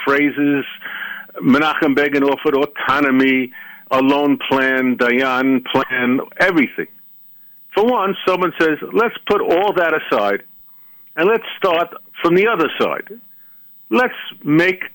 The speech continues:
the Arabs of Palestine feel that they have a future," because their leaders, and you know this, have kept them basically kidnapped and hostage to,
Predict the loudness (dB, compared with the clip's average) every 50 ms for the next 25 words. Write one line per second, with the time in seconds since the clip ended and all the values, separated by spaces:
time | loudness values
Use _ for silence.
0 | _ _ -20 -14 -2 0 2 2 2 0 0 0 0 2 2 2 2 0 0 -2
1 | -6 -8 -4 -2 -2 -4 -2 -2 -2 0 0 2 0 -2 -2 -2 -2 0 0 0
2 | -2 -2 -4 -6 -10 -12 _ _ _ _ _ _ _ _ _ _ _ _ -10 -6
3 | -2 0 2 2 4 4 4 2 2 0 -4 -6 -10 -4 -2 0 0 2 0 0
4 | 0 0 -2 0 -2 -2 -4 -2 0 0 2 2 0 -2 -4 -4 -6 -8 _ _
5 | _ _ _ _ _ _ _ _ _ _ -4 -4 0 0 0 2 2 0 -2 -4
6 | -8 -14 -20 _ -14 -4 0 0 2 2 2 2 2 2 2 2 2 2 0 0
7 | -2 -6 -10 -18 -20 _ _ _ _ _ -2 2 4 4 4 4 4 4 2 2
8 | 0 0 0 0 0 -2 -6 -12 -20 -20 -20 -20 -20 -20 -20 -20 _ -4 -4 -4
9 | -2 0 -2 -2 0 0 0 0 0 0 -2 -4 -6 -12 _ _ -20 -6 -2 0
10 | 2 2 0 0 -2 -4 -2 0 2 2 4 4 2 2 0 -4 -10 -20 -20 -20
11 | -20 _ -2 0 0 0 0 0 0 0 0 0 -2 -4 -6 -6 -4 -4 -4 -2
12 | -2 0 0 -2 -2 -6 -6 -2 -2 -2 0 -2 -6 -8 -10 -14 -18 -18 -18 -20
13 | -20 -20 -20 _ -2 2 2 4 4 4 4 2 2 2 0 0